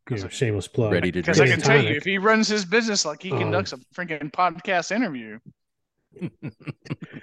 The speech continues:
Speaker 2: The dude had to, like, go at the last minute to pick up his daughter from school because
Speaker 3: Because
Speaker 2: of
Speaker 3: of covid.
Speaker 2: covid, and he didn't wanna cancel on us.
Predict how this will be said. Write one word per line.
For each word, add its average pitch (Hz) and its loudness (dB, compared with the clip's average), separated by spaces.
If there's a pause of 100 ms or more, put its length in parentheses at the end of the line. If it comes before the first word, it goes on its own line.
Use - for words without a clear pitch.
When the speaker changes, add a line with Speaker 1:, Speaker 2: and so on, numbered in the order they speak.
(100)
Speaker 2:
The 302 2
dude 320 6
had 269 6
to, 220 4
like, 165 0
go 190 4
at 254 0
the 160 -6
last 170 -2
minute 147 0
to 151 -4
pick 220 -2
up 220 2
his 131 -8
daughter 139 -4
from 123 -14
school 110 0 (260)
because 151 6
Speaker 3:
Because - 4
Speaker 2:
of 180 8
Speaker 3:
of - -
covid. 196 8 (140)
Speaker 2:
covid, 110 -12 (480)
and 170 6
he 160 8
didn't 202 6
wanna 180 4
cancel 185 2
on 101 -8
us. 101 -12